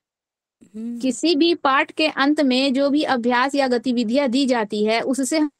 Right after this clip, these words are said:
Speaker 2: केवल श्रवण कौशल, अ, में मदद नहीं होती है, सुनने में मदद नहीं होगी, केवल पठन, बोलने में मदद नहीं होगी या फिर लेखन कौशल में मदद नहीं होगी।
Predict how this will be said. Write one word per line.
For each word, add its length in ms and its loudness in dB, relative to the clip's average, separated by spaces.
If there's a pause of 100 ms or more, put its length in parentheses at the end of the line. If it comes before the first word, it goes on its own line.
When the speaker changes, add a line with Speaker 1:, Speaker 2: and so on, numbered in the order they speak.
(280)
Speaker 2:
केवल 180 -6
श्रवण 440 0
कौशल, 460 0 (320)
अ, 280 2
में 200 2
मदद 320 0
नहीं 140 0
होती 220 -2
है, 60 2
सुनने 380 0
में 100 0
मदद 280 0
नहीं 180 -2
होगी, 340 -4 (160)
केवल 240 0
पठन, 440 -2
बोलने 420 2
में 100 0
मदद 280 0
नहीं 200 0
होगी 240 0
या 120 0
फिर 160 -4
लेखन 460 0
कौशल 320 0
में 120 -2
मदद 280 -2
नहीं 200 0
होगी। 300 -4